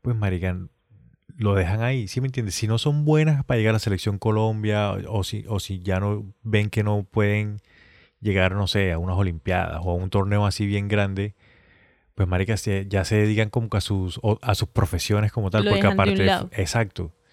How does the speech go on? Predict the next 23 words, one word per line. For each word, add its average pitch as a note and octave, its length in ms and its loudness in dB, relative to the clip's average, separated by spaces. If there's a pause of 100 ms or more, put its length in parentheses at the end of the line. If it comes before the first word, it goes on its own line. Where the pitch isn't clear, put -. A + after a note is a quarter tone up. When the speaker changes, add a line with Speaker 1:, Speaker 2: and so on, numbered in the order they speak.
(380)
Speaker 2:
Bueno, G3 260 4
Speaker 1:
Ahora, G#3 240 6
Speaker 2:
sí, G3 60 4
en F3+ 100 -2
realidad E3+ 520 -4
sí. - 220 -10
Speaker 1:
ahora G#2 320 4
que - 140 -2
Speaker 2:
Ojalá, B2 240 2
Speaker 1:
ya D3+ 140 2
Speaker 2:
entonces F#3+ 480 -6
esto F#3+ 640 -8 (540)
Speaker 1:
ahora G#2+ 300 4
que C#3+ 180 -2
ya C3+ 160 2
le D3 60 4
empiezan C3+ 500 -2
a C3+ 40 -2
inyectar A2 500 -2
dinero, B2 420 0
que A2+ 120 0
las F#2 200 0
chicas G#2+ 640 -2